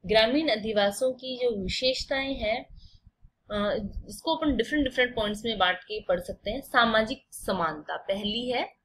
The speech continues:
सामाजिक समानता। ग्रामीण क्षेत्रों में रहने वाले जो अधिकांश लोग हैं उनका चाहे आप रहन सहन देख लीजिए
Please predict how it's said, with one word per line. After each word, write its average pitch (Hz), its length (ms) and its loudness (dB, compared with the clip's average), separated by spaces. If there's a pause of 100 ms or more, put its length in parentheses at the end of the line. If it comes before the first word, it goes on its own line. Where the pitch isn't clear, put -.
सामाजिक 190 520 -4 (200)
समानता। 165 480 -4 (320)
ग्रामीण 214 400 4
क्षेत्रों 285 360 0
में 285 200 2
रहने 226 520 -2
वाले 440 340 4
जो 254 140 0
अधिकांश 220 680 -2
लोग 214 300 2
हैं 220 340 -6 (260)
उनका 208 320 2
चाहे 214 220 -2
आप 196 180 2
रहन 170 260 0
सहन 226 280 -2
देख 214 220 0
लीजिए 214 320 -6